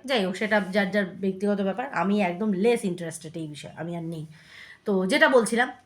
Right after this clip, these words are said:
তো এই খড়ি কিন্তু কোমর বেঁধে বসে গেছে যে, "তোমরা শেখাবে মাতৃত্ব, ন মাস দশ দিন গর্ভে আমি, আহ, রেখেছি, তোমরা রেখেছো?" হ্যাঁ,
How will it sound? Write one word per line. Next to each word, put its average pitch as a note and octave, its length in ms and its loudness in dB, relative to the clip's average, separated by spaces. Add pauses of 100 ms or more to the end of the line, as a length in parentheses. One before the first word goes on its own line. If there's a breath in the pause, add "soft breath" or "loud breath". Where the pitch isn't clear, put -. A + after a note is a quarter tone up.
তো C#4 60 -2
এই C#4 80 0
খড়ি G4+ 380 4
কিন্তু F4 480 0 (180 loud breath)
কোমর B3+ 280 2
বেঁধে A#3+ 200 2
বসে G3+ 260 -2
গেছে E3+ 220 -8
যে, F3+ 140 -8
"তোমরা D4+ 320 4
শেখাবে F#4 360 0
মাতৃত্ব, G#4+ 680 4 (280 loud breath)
ন A#3+ 180 0
মাস E4 220 8
দশ C4 280 2
দিন E4 200 0
গর্ভে C#4 300 4
আমি, F4 360 6 (120)
আহ, G#3+ 260 2
রেখেছি, E4+ 340 2
তোমরা B3+ 320 4
রেখেছো?" G#4 440 0 (420)
হ্যাঁ, E4 240 -6